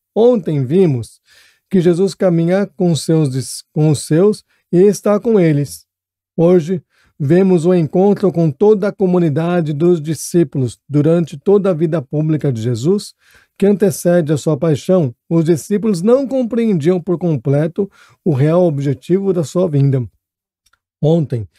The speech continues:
ele foi reconhecido ao partir do pão. E hoje, porém, ele é reconhecido pelas suas chagas.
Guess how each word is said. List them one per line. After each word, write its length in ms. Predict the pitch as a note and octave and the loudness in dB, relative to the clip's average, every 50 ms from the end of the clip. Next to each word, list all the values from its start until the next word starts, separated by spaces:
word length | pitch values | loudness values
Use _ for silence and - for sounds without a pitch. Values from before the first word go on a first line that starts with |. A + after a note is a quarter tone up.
| _ _ _ _ _ - | _ _ _ _ _ 0
ele 160 | C#3 C3+ C3 | 0 0 0
foi 260 | - - - D#3 E3 | 0 -2 0 0 2
reconhecido 800 | D3+ D3+ D#3 - D#3+ D#3 C#3+ C3 G#2+ - - - F3+ F3+ F#3 D#3+ | 2 0 -2 -2 -2 0 0 -2 -2 -4 -4 -2 0 0 0 0
ao 120 | D3+ D3+ | -2 -2
partir 560 | C#3+ - C#3+ C3 A#2+ - - - D#3+ E3 E3+ | -2 -2 -2 -2 -4 -4 -4 -2 0 0 2
do 160 | E3+ G3+ G#3 F3+ | 2 0 -2 -2
pão. 320 | - E3 D#3+ D#3+ E3 - _ _ _ _ _ _ _ _ _ | -2 -2 -2 -2 -4 -6 _ _ _ _ _ _ _ _ _
E 220 | - A#3 A#3 A3+ G3 | 0 2 4 4 4
hoje, 420 | E3+ F#3 G#3 G#3+ G3+ D3 C#3 C#3+ | 4 4 4 4 4 2 -2 -6
porém, 460 | - - C3 C3 C#3 E3+ G3 G3 D3 - _ _ _ _ | -6 -6 -4 -2 0 0 0 -2 -4 -6 _ _ _ _
ele 120 | - F3+ G#3 | 0 2 2
é 40 | G3 | 2
reconhecido 480 | F#3+ F3+ G3+ F#3 F3 C#3 - G3+ F#3+ | 2 0 -2 -2 -2 -2 -2 -4 -4
pelas 280 | D3 F3+ E3+ E3+ C3 - | -2 0 0 0 -2 -4
suas 300 | - E3+ E3+ F3 D#3+ - | -4 -2 -2 -2 -2 -4
chagas. 880 | - - - D3+ D3+ E3 E3+ C3 C#3 B2 A2+ - - - - - - | -8 -6 -4 -2 0 0 -2 -2 -2 -4 -4 -6 -10 -12 -14 -16 -18